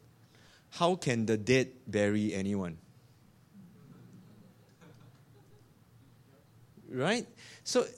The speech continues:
obviously, he's not talking about his dead father. He's just saying, "I, I'm not referring to the physically dead. I'm saying, let the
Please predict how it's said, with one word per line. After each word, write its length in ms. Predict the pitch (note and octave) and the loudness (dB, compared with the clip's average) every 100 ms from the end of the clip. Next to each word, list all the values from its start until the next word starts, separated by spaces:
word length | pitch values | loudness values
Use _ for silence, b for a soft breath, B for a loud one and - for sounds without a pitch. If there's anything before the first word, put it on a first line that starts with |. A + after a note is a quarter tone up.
| - | 0
obviously, 560 | G3+ G#3 A3 - A#3+ | 0 2 0 2 2
he's 260 | F#3+ D#3+ C#3 | 4 2 0
not 220 | F#3+ G3 | -2 0
talking 320 | F#3 E3+ G3 | 0 2 2
about 320 | D#3+ C3+ B2 A#2+ | 4 4 2 2
his 200 | A#2+ G2+ | 0 4
dead 220 | C#3 C#3+ | 2 2
father. 460 | A#2+ A2+ C#3 G2 - - - - - - b b b b - | -2 0 0 -4 -6 -20 -20 -20 -20 -20 b b b b -4
He's 240 | F3+ D#3 | -2 2
just 160 | G#3 - | 2 2
saying, 480 | D3 B2+ D3 F3 - - - - - - | 2 2 0 -4 -10 -20 -20 -20 -20 -14
"I, 200 | D#3 D#3 | -8 2
I'm 80 | F#3 | 4
not 160 | B3 A3 | 6 6
referring 480 | E3+ F#3+ F#3+ G#3 G3+ | 4 4 2 2 2
to 100 | E3+ | 4
the 240 | E3 - - _ _ - - _ | 4 4 -4 _ _ -20 -20 _
physically 580 | - D#3 C#3 D#3+ F3 A3+ | -10 -2 0 0 0 0
dead. 300 | B3 B3+ - - - - - - - - - - - | 4 4 2 -10 -20 -20 -20 -20 -20 -20 -20 -16 -2
I'm 240 | E3 A3 | 2 2
saying, 460 | - C3+ G#2+ A#2+ D3+ - | 2 0 0 -2 -2 -8
let 460 | C#3+ D#3+ A3 A3+ D#3 | -2 4 4 4 6
the 240 | D3+ D3+ | 6 6